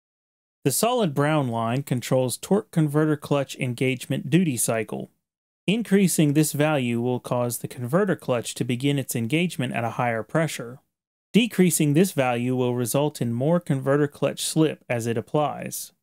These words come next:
Too high of a setting could result in harsh converter clutch engagement feel. The solid orange line controls converter clutch modulation during a shift when Allow Partial Slip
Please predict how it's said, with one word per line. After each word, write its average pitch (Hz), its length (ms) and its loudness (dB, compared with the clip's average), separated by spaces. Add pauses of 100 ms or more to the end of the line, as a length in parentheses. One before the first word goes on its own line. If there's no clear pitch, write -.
(360)
Too 226 240 2
high 180 240 2
of 131 120 0
a 123 60 -2
setting 123 400 0
could 135 240 0
result 135 420 0
in 120 120 -2
harsh 156 340 -2
converter 131 480 -2
clutch - 360 -4
engagement 127 600 -4
feel. 113 400 -6 (1040)
The - 80 0
solid 220 340 2
orange 160 340 4
line 123 360 0
controls 127 480 0
converter 165 480 0
clutch 156 400 -2
modulation 135 720 0
during 117 260 -2
a 107 60 -4
shift 139 480 0
when 127 440 -2
Allow 170 380 0
Partial 151 460 -2
Slip 165 500 0